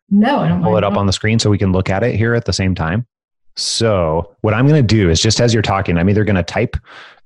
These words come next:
Speaker 2: uh, or I'm gonna highlight. So
Speaker 1: Okay.
Speaker 2: that harmonious environment. So tell me about that. You've used the word collaborative a lot just in this conversation.
Speaker 1: Mm-hmm.
Speaker 2: And I've seen it pop up inside of our community,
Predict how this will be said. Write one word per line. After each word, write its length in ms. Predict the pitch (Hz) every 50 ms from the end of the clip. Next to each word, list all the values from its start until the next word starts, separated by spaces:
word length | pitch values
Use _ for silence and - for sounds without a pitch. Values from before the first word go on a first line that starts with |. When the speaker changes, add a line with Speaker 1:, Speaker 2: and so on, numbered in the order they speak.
| - -
Speaker 2:
uh, 320 | 107 104 101 95 95 104 -
or 160 | 110 110 107
I'm 80 | 104 104
gonna 140 | 98 90
highlight. 500 | 87 - 98 87 76 69 64 - - - - _ _ _ _ _ _ _ _ _ _ _ _ _ _
So 380 | - - 120 107 104 101 101 101
Speaker 1:
Okay. 140 | 92 95 -
Speaker 2:
that 260 | - 110 107 101 -
harmonious 920 | - - 113 110 113 117 120 123 120 120 113 113 107 - - - - - - - -
environment. 720 | 110 101 87 101 98 90 85 80 73 69 67 67 - - - - - _ _ _ _ _ _ _ -
So 160 | - - 104
tell 260 | 101 - - 139 147
me 120 | 147 151 139
about 300 | 120 113 104 87 90 -
that. 100 | - -
You've 200 | 101 143 143 131
used 260 | 139 165 185 175 151
the 60 | 170
word 220 | 160 156 151 143 127
collaborative 720 | - 127 120 117 110 110 107 107 104 95 95 90 85 78 - -
a 40 | 92
lot 360 | 90 90 87 78 - - - - 120
just 240 | - 110 104 - 123
in 120 | 120 120
this 140 | 113 110 -
conversation. 880 | - 110 107 101 87 92 - - 104 113 113 113 131 135 135 143 139 131
Speaker 1:
Mm-hmm. 420 | - 208 165 170 202 196 202 208 202 - 101
Speaker 2:
And 560 | 98 98 95 95 95 92 95 92 95 92 90
I've 140 | 92 101 -
seen 200 | - - 123 117
it 160 | 113 110 -
pop 320 | - 113 107 104 101 -
up 260 | 107 101 104 101 -
inside 760 | 101 101 98 - - 101 95 92 92 90 90 90 92 87 - - - - - - - _ _ -
of 400 | 90 87 82 82 82 80 76 - -
our 320 | 87 80 78 76 73 71
community, 720 | - - 117 131 165 175 165 151 135 143 143 143 147 139